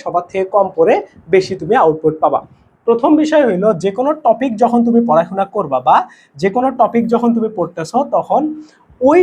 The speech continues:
টপিকের বিগত সালের প্রশ্নগুলার আঙ্গিকে তোমার পড়াশোনা করা উচিত। প্রশ্নগুলার আঙ্গিকে বলতে কি বোঝাচ্ছি, যে ধরো যে কোনো একটা টপিক, আমি যদি তোমাকে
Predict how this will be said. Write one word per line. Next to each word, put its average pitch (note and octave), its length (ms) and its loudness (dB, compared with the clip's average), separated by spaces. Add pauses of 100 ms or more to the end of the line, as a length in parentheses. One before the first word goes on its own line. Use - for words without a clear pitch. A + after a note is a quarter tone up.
(120)
টপিকের G#3 420 -2 (140)
বিগত A3 280 0 (120)
সালের G#3 280 -4
প্রশ্নগুলার C4 680 0 (340)
আঙ্গিকে A3+ 460 -4
তোমার E3 240 -8
পড়াশোনা D#3+ 420 -2
করা D#3 140 0 (100)
উচিত। B2+ 200 -14 (540)
প্রশ্নগুলার C4+ 560 2
আঙ্গিকে A#3 340 0
বলতে G3+ 240 0
কি A#3 140 -4
বোঝাচ্ছি, F#3 380 -4 (460)
যে A#3 80 4 (160)
ধরো C#4 160 0 (100)
যে C4+ 120 -2
কোনো C4 180 -2
একটা A#3+ 220 -6
টপিক, F3 280 -2 (400)
আমি B3+ 200 2
যদি A3+ 220 2
তোমাকে G3+ 240 0